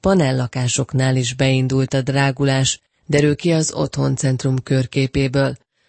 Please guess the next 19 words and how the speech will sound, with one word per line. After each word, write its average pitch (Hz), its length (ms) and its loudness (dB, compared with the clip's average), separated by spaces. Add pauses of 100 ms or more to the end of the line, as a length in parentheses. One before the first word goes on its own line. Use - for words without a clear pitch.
A - 100 0
napi 190 300 2
pont 135 280 -4
hu - 140 -2
a 156 80 4
jó 160 200 0
tanácsokat 127 720 -2
gyűjtötte 131 560 0
össze 143 300 0
arról, 151 300 0
hogy 165 200 -2
mit 147 200 -2
kell 131 200 -2
tudniuk 131 480 -2
a 135 80 0
bérlőknek 139 720 -2
és 170 200 -2
a 156 80 -2
bérbeadóknak. 127 1160 -4